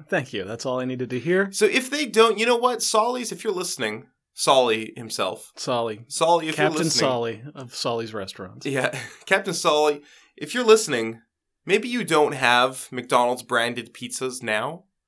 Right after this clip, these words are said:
Speaker 2: but maybe you should.
Speaker 1: Somebody
Speaker 2: What do you
Speaker 1: should
Speaker 2: think
Speaker 1: bring
Speaker 2: about
Speaker 1: them
Speaker 2: that?
Speaker 1: back, right? Did you ever have those McDonald's brand pizzas?
Speaker 2: No.
Speaker 1: Really?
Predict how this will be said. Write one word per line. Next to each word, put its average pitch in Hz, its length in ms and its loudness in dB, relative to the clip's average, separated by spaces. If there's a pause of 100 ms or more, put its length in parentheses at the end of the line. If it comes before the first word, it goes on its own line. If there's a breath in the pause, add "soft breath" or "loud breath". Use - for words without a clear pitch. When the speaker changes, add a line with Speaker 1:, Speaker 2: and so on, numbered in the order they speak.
(340)
Speaker 2:
but 160 120 -8
maybe 294 240 -6
you 285 120 -4
should. - 420 -4 (360 loud breath)
Speaker 1:
Somebody 202 240 0
Speaker 2:
What 208 60 4
do 175 60 4
you 160 40 0
Speaker 1:
should 147 160 -2
Speaker 2:
think 131 100 -2
Speaker 1:
bring 127 120 0
Speaker 2:
about 113 140 -2
Speaker 1:
them 107 80 -2
Speaker 2:
that? 90 200 -4
Speaker 1:
back, - 160 -20 (460)
right? 117 340 -4
Did 143 140 -6
you 220 60 0
ever 220 120 0
have 196 220 2
those 196 160 2
McDonald's 190 400 -4
brand 185 260 -4
pizzas? 190 440 -10 (180)
Speaker 2:
No. - 240 -8 (340)
Speaker 1:
Really? 156 460 2